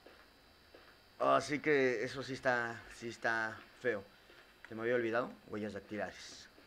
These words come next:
Y bueno, ya prácticamente ya acercamos todo lo necesario.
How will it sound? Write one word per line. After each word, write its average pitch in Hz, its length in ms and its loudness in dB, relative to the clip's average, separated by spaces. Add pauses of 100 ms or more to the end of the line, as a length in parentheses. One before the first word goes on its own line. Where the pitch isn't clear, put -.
(3250)
Y 147 140 0
bueno, 135 200 2
ya 139 160 4
prácticamente 147 600 2
ya 139 80 6
acercamos 123 560 4
todo 180 340 8
lo 120 160 2
necesario. 151 600 4